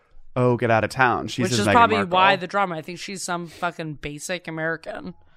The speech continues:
Speaker 1: It's just like every British dynasty, there has to be, like, the wayward child who goes and marries an American and fucks the
Speaker 2: Yeah.
Speaker 1: whole thing up.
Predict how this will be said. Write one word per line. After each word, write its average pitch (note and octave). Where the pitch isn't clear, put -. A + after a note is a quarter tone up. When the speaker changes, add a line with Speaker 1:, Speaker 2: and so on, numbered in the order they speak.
Speaker 1:
It's E3
just F3
like A3
every D3
British D#3+
dynasty, D3
there B2
has A#2+
to D3+
be, C#3
like, C3
the C3
wayward A#2+
child C3+
who A2+
goes G#2
and A2
marries G#2
an A#2
American C#3
and G#2+
fucks A#2
the D#3+
Speaker 2:
Yeah. G3
Speaker 1:
whole G3+
thing D#3
up. F#3